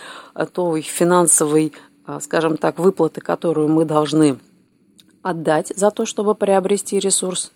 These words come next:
чем выше вот этот разрыв, тем больше вероятность, что покупка состоится. Исследователи использовали термин, э, «чистая ценность». То есть вот тот кусочек ценности, который, так сказать,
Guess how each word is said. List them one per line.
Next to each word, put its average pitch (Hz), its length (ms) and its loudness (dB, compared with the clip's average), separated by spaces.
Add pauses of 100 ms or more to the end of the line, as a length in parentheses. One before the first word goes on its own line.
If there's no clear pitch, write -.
чем 208 200 -2
выше 208 280 2
вот 165 180 -4
этот - 240 -2
разрыв, 226 440 0 (800)
тем 285 440 0
больше 220 380 0
вероятность, 180 520 0
что - 120 -14
покупка - 440 -16
состоится. - 640 -8 (680)
Исследователи 226 840 -4
использовали 202 800 2
термин, 226 600 2 (400)
э, 160 400 -4
«чистая 190 460 0
ценность». 151 640 0 (180)
То 170 80 -6
есть - 180 -6
вот 170 160 -2 (380)
тот 175 320 -6 (320)
кусочек 175 500 -4
ценности, 233 500 2
который, 175 540 -4 (120)
так - 160 -12
сказать, 170 400 -2